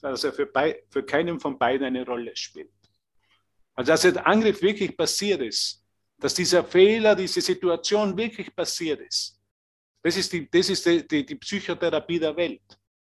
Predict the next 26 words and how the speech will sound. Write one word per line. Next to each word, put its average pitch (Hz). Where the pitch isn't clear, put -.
Ich -
schaue 165
mir 170
wirklich 214
die 170
Ursachen 196
dieses 156
Angriffs 147
an 131
und -
ich 107
versuche 151
sie -
zu 151
therapieren. 135
Und 110
da 143
steht 151
Jesus 160
genau, 147
ich 135
habe 151
öfters 214
wiederholt, 165
sagt -
er, 98